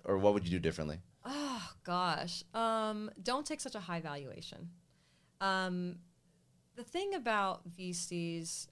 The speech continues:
Speaker 2: well, let me rephrase that. So the thing about taking capital just in general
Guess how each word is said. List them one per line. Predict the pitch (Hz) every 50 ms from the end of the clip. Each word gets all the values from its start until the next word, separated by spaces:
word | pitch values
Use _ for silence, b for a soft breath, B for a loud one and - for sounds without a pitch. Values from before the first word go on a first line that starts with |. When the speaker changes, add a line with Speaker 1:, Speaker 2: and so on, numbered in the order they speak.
| _ -
Speaker 2:
well, | 214 220 196 185 175 170 - - - _ _ _ _ _ _ _ _ _ _ _ _ _ -
let | 190 196
me | 196
rephrase | 190 185 180 175 180 180 170 165
that. | 165 - -
So | - - 196 185 180 170
the | 175 190 175
thing | - 240 240
about | 226 208 196 185 170 - -
taking | - 202 185 175 180 175 170
capital | 170 175 160 151 170 - 160 143
just | 135 165 - - -
in | 165 165
general | 160 - 160 151 156 147 135 117 139 170